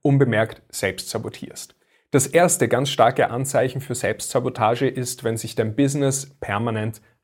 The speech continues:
hart und anstrengend anfühlt. Denn diese Anstrengung, die wir empfinden, die kommt in der Regel nicht von Rückschlägen oder auch nicht, äh, durch gewisse Aufgaben. Weil du kennst das selbst.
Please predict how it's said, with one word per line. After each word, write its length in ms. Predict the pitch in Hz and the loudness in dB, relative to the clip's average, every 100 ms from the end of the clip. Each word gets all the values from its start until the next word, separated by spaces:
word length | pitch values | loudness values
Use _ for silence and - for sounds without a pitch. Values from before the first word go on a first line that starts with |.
| - | 0
hart 300 | 107 110 - _ | 0 0 -8 _
und 200 | 127 113 | -8 -6
anstrengend 540 | 120 123 - 80 - - | -6 -6 -8 -12 -12 -14
anfühlt. 420 | - - - - _ _ _ _ _ - | -16 -20 -20 -20 _ _ _ _ _ 4
Denn 340 | 139 147 143 - _ - | 4 2 -4 -16 _ -2
diese 300 | 151 139 - | 2 4 4
Anstrengung, 640 | 208 - - 110 104 104 | 0 0 0 -2 -2 -2
die 160 | 139 135 | -2 0
wir 120 | 113 | 0
empfinden, 480 | 113 - 143 135 113 | -2 -2 -2 -2 -6
die 100 | 120 | -6
kommt 400 | 139 147 - - | -4 -4 -6 -6
in 120 | 151 135 | 2 4
der 120 | 131 | 4
Regel 260 | 143 135 | 4 4
nicht 380 | 135 185 185 - - | 4 2 0 -10 -10
von 240 | - 117 | -2 2
Rückschlägen 640 | 135 139 - 107 - - | 2 2 -2 -8 -8 -10
oder 340 | - 143 127 147 | 2 6 6 6
auch 220 | 165 - | 4 2
nicht, 460 | 131 139 - - | -2 -2 -8 -6
äh, 80 | 135 | -4
durch 300 | 123 131 - | -2 -2 -2
gewisse 420 | - 113 107 - | -4 -4 -4 -2
Aufgaben. 520 | - 165 - - - - | 0 0 0 -6 -6 0
Weil 200 | 170 180 | 4 4
du 140 | 185 | 2
kennst 320 | - 170 170 156 | 0 0 0 -2
das 140 | 151 | 2
selbst. 360 | 131 120 - | 4 4 -2